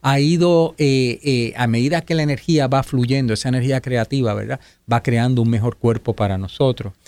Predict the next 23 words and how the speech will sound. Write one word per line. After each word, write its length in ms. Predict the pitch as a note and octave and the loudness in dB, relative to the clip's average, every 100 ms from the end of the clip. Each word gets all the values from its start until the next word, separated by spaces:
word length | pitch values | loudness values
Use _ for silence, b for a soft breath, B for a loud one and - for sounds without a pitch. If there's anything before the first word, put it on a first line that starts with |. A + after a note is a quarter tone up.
| B B | B B
Y, 500 | C3+ A#2 A2+ G#2+ G#2+ - | 0 2 4 2 0 0
eh, 140 | C#3+ | 0
sí, 340 | - E3 C#3+ - | 2 0 0 -6
sí, 240 | - - C#3+ | -12 -2 2
definitivamente 880 | A#2+ B2+ A2 G#2 C3 C3 C#3+ D#3 | 2 0 -2 0 0 0 0 -2
estoy 160 | C3 B2+ | -2 0
durmiendo 440 | A#2+ A#2 A#2 A#2 | 0 0 0 0
mejor, 380 | G#2 G2 B2+ C#3+ C#3 B _ | -2 0 0 0 -2 B _
estoy 200 | A#2 A#2+ | 0 2
durmiendo 300 | A2 A2 G#2+ | 2 2 0
más 120 | G2+ | -2
profundo. 840 | - G#2 - D#3 D3+ D3 B2+ B2+ b b b | -4 -6 -2 0 2 2 2 0 b b b
Eh, 500 | - G#2+ G#2 G2+ F#2+ E2+ | 0 2 2 0 -2 -4
según 560 | - A#2 G#2+ A2+ B2 - | -4 -2 0 0 -2 -2
el 160 | A#2 | -6
cuerpo, 280 | - A#2 - | -2 -2 0
asumo 320 | A2 - A2 G#2 | -4 0 0 2
yo, 120 | A2 | 0
se 160 | - | 0
va 100 | G#2+ | 0
liberando 460 | G2+ G#2+ G#2 G#2+ G#2+ | 2 2 2 0 0
de 80 | G2 | -2
toxinas. 800 | - - - D3 C#3 G#2+ A2 | -6 -12 -4 -2 0 0 -4